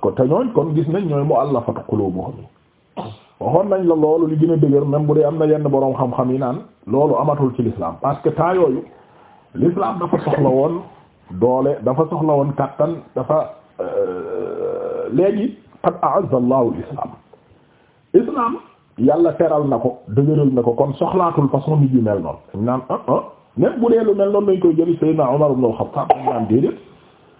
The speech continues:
parce que Hunayn moom, Hunayn ba muy am, mo Hunayn, Hunayn la lii ma la fi wax nii yépp, ñoom Abbas ibn Mirdas,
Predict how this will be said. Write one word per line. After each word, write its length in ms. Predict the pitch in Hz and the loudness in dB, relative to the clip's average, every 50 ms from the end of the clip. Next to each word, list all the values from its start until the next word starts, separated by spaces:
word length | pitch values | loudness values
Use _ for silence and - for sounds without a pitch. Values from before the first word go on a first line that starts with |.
| _ _ _ - | _ _ _ 2
parce 220 | 180 220 381 349 - | 2 2 2 -2 -2
que 60 | - | -2
Hunayn 600 | 294 - 277 - - 254 - 302 294 294 277 277 | 2 2 2 2 2 0 2 2 2 2 4 4
moom, 200 | 254 240 226 226 233 - - - - _ _ - - - | 4 4 2 0 -6 -10 -18 -20 -20 _ _ -10 0 2
Hunayn 320 | 196 214 277 269 254 240 | 2 4 4 2 2 2
ba 120 | 208 196 208 | 2 0 0
muy 160 | 254 277 277 | 0 -2 -2
am, 160 | - 214 - 107 - - - _ _ _ _ _ _ _ _ _ _ _ _ - | -2 -2 -4 -4 -10 -12 -20 _ _ _ _ _ _ _ _ _ _ _ _ -8
mo 300 | 247 330 - - - - - - - - _ _ - - | -2 0 0 0 0 -6 -20 -20 -20 -20 _ _ 2 2
Hunayn, 300 | 247 339 330 262 160 117 - - - - _ _ _ _ _ - - - | 2 2 2 -2 -2 -4 -6 -10 -20 -20 _ _ _ _ _ -14 -4 -2
Hunayn 320 | - 185 247 370 330 254 | 0 0 2 2 2 4
la 120 | 214 170 | 4 2
lii 280 | 160 175 170 202 254 262 | 2 2 4 4 4 4
ma 120 | 208 190 | 4 2
la 100 | 175 160 | 0 0
fi 100 | 156 - | 2 4
wax 180 | 175 233 - - | 4 4 4 4
nii 340 | 143 139 131 123 120 127 143 | 2 4 4 6 6 6 6
yépp, 160 | 175 180 175 | 4 2 2
ñoom 160 | 160 160 160 151 | 2 2 2 2
Abbas 300 | 165 151 143 151 156 147 151 | 0 0 0 0 0 2 0
ibn 200 | 156 151 151 143 | 0 0 0 0
Mirdas, 440 | 143 147 143 117 113 110 95 - - | 2 2 2 2 2 0 0 -2 -6